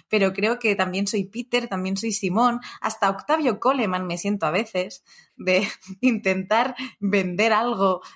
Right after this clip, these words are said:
y con, además cu-, cuando cruza la, la, la cuarta pared, ¿no? De, "Eh, tú que me estás mirando, que a lo mejor te estoy engañando, mogollón, pero, pero aquí estás prestándome atención".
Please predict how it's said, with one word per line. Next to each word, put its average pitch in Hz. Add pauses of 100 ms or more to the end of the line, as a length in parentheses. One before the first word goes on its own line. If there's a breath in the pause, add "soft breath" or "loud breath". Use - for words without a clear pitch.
(100)
y 220
con, 170 (160)
además 190
cu-, -
cuando 180
cruza 262
la, 196
la, 185
la 175
cuarta 226
pared, 208
¿no? 233
De, 185 (340 soft breath)
"Eh, 170
tú 220
que 175
me 165
estás 180
mirando, 165 (280 loud breath)
que 196
a -
lo 175
mejor 226
te 285
estoy 277
engañando, 196 (200 loud breath)
mogollón, 202
pero, 170
pero 175
aquí 156
estás 247
prestándome 220
atención". 185